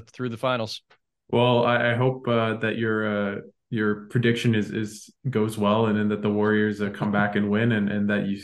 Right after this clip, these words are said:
Speaker 2: you get to head out to, to the Bay Area, Bay Area, sorry. And I really appreciate you taking the time. I know it's a busy time, Howard, so I, I really appreciate it, and thanks so much for coming on.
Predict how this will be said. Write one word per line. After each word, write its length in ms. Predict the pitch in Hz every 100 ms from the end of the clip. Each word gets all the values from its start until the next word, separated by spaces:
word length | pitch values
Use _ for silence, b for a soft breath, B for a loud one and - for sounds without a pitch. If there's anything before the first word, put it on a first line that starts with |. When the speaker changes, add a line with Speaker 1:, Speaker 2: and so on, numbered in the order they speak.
| -
Speaker 2:
you 160 | 104
get 220 | 104 107 104
to 280 | 104 101 B B B _ -
head 120 | 104
out 200 | 107 107
to, 420 | 113 104 - - - -
to 60 |
the 60 | 117
Bay 180 | 107 104
Area, 580 | 107 107 110 123 131 -
Bay 340 | 127 117 117 -
Area, 320 | 104 107 127
sorry. 380 | 127 135 151 151 B -
And 220 | 117 117
I 80 | 117
really 260 | 117 143 143
appreciate 400 | 143 143 143 127
you 100 | 120
taking 260 | 123 120 127
the 80 |
time. 340 | 120 - 110 113
I 40 |
know 160 | 110 117
it's 120 | 117
a 40 |
busy 320 | 117 110 107 101
time, 380 | - 101 107
Howard, 380 | 104 104 110 113
so 260 | - 101 98
I, 140 | 101
I 140 | 101 98
really 260 | 101 110
appreciate 380 | 104 107 107 113
it, 40 |
and 100 | 104
thanks 200 | 104 104
so 100 | 107
much 180 | 107 107
for 140 | - 107
coming 260 | 107 110
on. 180 | 113